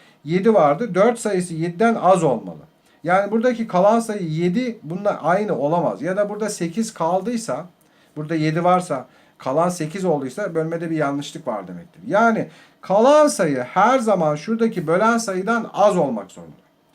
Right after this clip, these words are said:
Son olarak harflerle bölme işlemi yapılabilir mi? Bazen deneme sınavlarında, çeşitli yardımcı kaynaklarda karşınıza çıkabilir. Şöyle yapılabilir. Ne demek bu? Mesela A harfini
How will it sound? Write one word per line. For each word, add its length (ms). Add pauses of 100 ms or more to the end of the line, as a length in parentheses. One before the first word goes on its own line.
(420)
Son 280
olarak 380
harflerle 800
bölme 340
işlemi 340
yapılabilir 760
mi? 320 (340)
Bazen 520
deneme 360
sınavlarında, 760
çeşitli 460
yardımcı 460
kaynaklarda 800
karşınıza 640
çıkabilir. 580 (560)
Şöyle 380
yapılabilir. 800 (320)
Ne 180
demek 380
bu? 280 (160)
Mesela 440
A 280
harfini 420